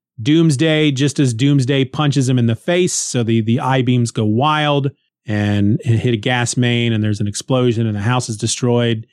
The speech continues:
And that's when Doomsday, at this point, he's just like, "All right, I'm done. I, I," you know, his, the, his whole,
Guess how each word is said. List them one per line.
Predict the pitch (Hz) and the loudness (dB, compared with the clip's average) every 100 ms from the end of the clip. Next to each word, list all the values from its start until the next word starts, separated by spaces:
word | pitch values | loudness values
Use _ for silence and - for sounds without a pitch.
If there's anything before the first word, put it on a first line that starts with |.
| _ _ | _ _
And | 151 147 | -4 0
that's | 170 220 - | 0 0 0
when | 233 226 | 2 4
Doomsday, | 190 269 269 208 202 | 4 4 4 2 0
at | 185 | 0
this | 208 - | -2 -4
point, | - 214 202 | 0 0 2
he's | 175 208 | 2 4
just | 196 190 | 2 0
like, | 156 180 | -2 -2
"All | |
right, | 262 247 | -2 0
I'm | 262 | 0
done. | 220 214 240 - | 0 0 -4 -8
I, | 185 226 240 214 220 | -4 -2 -2 -2 -2
I," | |
you | 220 | 0
know, | 196 190 | 0 2
his, | 202 220 - _ _ - | 2 2 -2 _ _ -2
the, | 165 185 170 | 0 4 4
his | 185 196 | 2 2
whole, | 190 208 220 220 - | 2 4 6 4 0